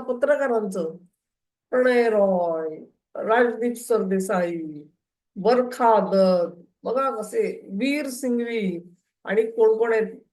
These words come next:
आठवत नाहीत नावं मला, की अशी सगळी मंडळी, यांची नावं, ते चमकते तारे होते, चमकते तारे, त्यांचा आदर्श होता. ते कसे बघा, ते, ते कशी इकोसिस्टम राबवतात,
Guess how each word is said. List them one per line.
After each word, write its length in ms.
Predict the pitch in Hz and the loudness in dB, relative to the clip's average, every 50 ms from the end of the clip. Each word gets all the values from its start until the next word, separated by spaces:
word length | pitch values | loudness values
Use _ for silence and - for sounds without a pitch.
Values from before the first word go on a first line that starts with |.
| _ _ _ _ _ _ _ _ - | _ _ _ _ _ _ _ _ -12
आठवत 360 | 175 185 - 202 202 190 190 | -10 -8 -6 -6 -8 -8 -8
नाहीत 220 | 202 208 202 196 190 | -8 -10 -10 -8 -6
नावं 280 | 185 185 190 190 190 | -6 -4 -2 -2 -2
मला, 180 | 190 180 175 170 180 190 180 _ _ _ _ _ _ _ _ _ _ _ _ | -2 -2 -4 -6 -8 -12 -18 _ _ _ _ _ _ _ _ _ _ _ _
की 60 | - | -6
अशी 320 | 240 - - - - 247 233 | -4 -2 -2 -2 -4 -4 -4
सगळी 280 | - 247 226 214 226 | -2 0 4 4 4
मंडळी, 480 | 233 220 220 214 202 196 208 202 202 202 214 - - _ _ _ _ _ _ _ _ _ _ _ _ _ _ _ _ _ _ _ _ - | 4 4 2 0 2 2 2 2 0 -2 -4 -10 -16 _ _ _ _ _ _ _ _ _ _ _ _ _ _ _ _ _ _ _ _ -8
यांची 360 | - 185 185 190 185 202 208 | -4 -4 -2 -2 -2 -2 -2
नावं, 400 | 196 214 185 180 185 185 185 190 - - - _ _ _ _ _ - | 0 0 0 0 0 -2 -4 -4 -8 -16 -20 _ _ _ _ _ -4
ते 180 | 320 262 247 - | -4 -4 -2 0
चमकते 600 | - 269 233 247 277 285 285 285 - - 285 285 | 2 4 6 6 6 6 4 2 2 2 2 2
तारे 300 | - 226 190 190 196 233 | 2 0 2 4 6 6
होते, 300 | 226 196 185 185 180 175 | 6 6 4 2 -2 -4
चमकते 460 | - 196 180 180 185 185 - - - | -4 -4 -4 -4 -4 -8 -8 -10 -10
तारे, 300 | - 156 147 135 - - - - _ _ _ _ _ _ _ _ _ _ _ _ _ _ _ _ _ _ _ _ | -8 -6 -8 -8 -8 -10 -14 -16 _ _ _ _ _ _ _ _ _ _ _ _ _ _ _ _ _ _ _ _
त्यांचा 420 | - 240 240 254 262 254 - 339 339 | 0 2 4 4 2 0 0 -2 0
आदर्श 520 | 359 330 269 233 220 240 240 220 196 - | 0 0 2 4 4 4 4 2 0 -2
होता. 260 | 226 185 - - - - - _ _ _ _ - | -4 -4 -4 -6 -10 -16 -18 _ _ _ _ -4
ते 120 | 302 339 | -2 0
कसे 300 | 320 - 269 254 254 254 | 2 2 2 4 4 4
बघा, 280 | 220 196 180 160 160 151 151 - _ _ _ _ _ _ _ - | 4 4 2 -2 -4 -8 -10 -14 _ _ _ _ _ _ _ 0
ते, 240 | 233 240 254 285 277 | 4 6 6 6 4
ते 200 | - 294 302 269 | 4 2 4 6
कशी 300 | 294 262 247 - 269 277 | 6 4 4 2 -2 -4
इकोसिस्टम 760 | 254 208 190 254 247 247 240 254 233 185 - - 247 226 220 | -4 -2 0 0 0 0 0 -2 -6 -8 -6 -4 -4 -2 0
राबवतात, 520 | 214 185 180 175 185 185 185 185 180 175 | 2 0 0 0 -2 -4 -2 -2 -2 -2